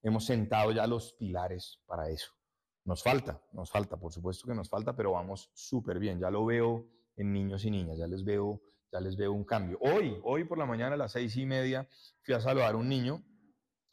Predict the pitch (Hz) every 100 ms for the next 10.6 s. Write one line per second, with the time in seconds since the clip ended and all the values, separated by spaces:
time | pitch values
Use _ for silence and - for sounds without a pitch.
0 | _ - 110 117 107 101 - 110 120 123
1 | 131 123 117 117 123 123 120 104 101 98
2 | 104 107 92 101 104 104 110 95 92 117
3 | _ _ _ - 101 113 101 - 127 120
4 | 139 - 131 143 127 107 - 101 95 120
5 | 127 104 95 95 104 120 117 127 117 107
6 | 98 95 113 - _ _ - 117 151 160
7 | 135 101 135 92 - - _ - 117 107
8 | 104 95 104 98 101 101 117 113 131 113
9 | 95 95 101 - 95 - 104 107 - -
10 | 90 - 104 113 104